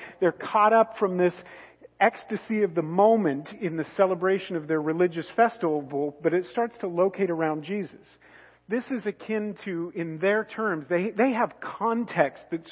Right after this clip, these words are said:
swelling them to the point of bringing palm branches. That's meaningful to them. The shouts of Hosanna, that's meaningful to them. For us,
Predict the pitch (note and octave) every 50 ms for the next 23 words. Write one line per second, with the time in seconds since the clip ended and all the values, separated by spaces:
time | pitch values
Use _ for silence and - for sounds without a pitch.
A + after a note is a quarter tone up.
0 | - - - F#3 F#3 G3 G3 G3 F#3+ F#3 F3+ F3 F3 - - E3 D3+ - - -
1 | E3+ E3 D#3 C#3 C3 D#3 C#3+ C#3+ C#3 B2+ A#2+ - - - - G3 F#3+ F#3 F3+ D#3+
2 | C#3+ C3+ B2+ A#2 - - - A#2 - - E3 F3 - - E3+ F3 F3 F3 E3 D3
3 | C3 - - B2 A#2 - - A#2+ - - A#2+ - _ _ _ _ _ _ _ _
4 | _ _ _ _ _ - D3 - - - G3+ F#3+ G3 F#3+ - G#3 F#3+ D#3+ E3+ F#3
5 | F3 D#3 F#3 F3+ F3+ F3 D3+ D3 D#3+ F3 E3+ - - E3+ E3 E3+ D#3+ D3+ C3 -
6 | - C3 A#2+ - - B2 B2+ - - - _ _ _ _ _ _ _ _ _ _
7 | - - - - - - - - F#3 - - - A#3 B3 A#3 -